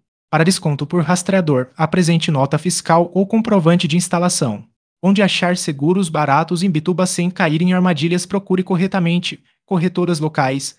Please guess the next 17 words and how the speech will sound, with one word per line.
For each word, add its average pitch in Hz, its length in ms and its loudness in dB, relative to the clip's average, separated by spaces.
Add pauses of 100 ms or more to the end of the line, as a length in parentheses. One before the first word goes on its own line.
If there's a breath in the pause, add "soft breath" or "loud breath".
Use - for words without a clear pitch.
(120)
grupos 180 300 -2
de 156 100 0
Facebook 165 540 -4
de 190 80 -2
Imbituba 175 600 -2
e 202 80 -2
indicações 180 600 -2
de 151 100 -2
vizinhos. 120 720 -4 (240)
Converse 175 460 2
com 180 180 -2
quem 170 200 2
já 160 160 4
teve 202 240 0
sinistro 170 460 0
na 139 80 0
região. 135 520 0